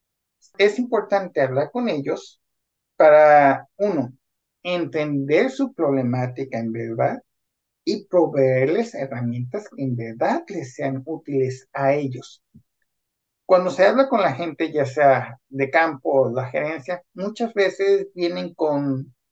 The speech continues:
ideas preconcebidas de una posible solución.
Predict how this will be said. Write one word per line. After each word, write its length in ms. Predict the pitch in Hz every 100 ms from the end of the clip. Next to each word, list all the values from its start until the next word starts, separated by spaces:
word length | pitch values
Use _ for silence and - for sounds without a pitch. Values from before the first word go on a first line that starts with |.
| _ _ _ _ _ _ _ -
ideas 500 | 165 165 175 180 -
preconcebidas 960 | 170 - 147 135 139 135 139 147 135 -
de 80 |
una 260 | 127 127 123
posible 400 | - - 117 131
solución. 580 | - 127 113 208 196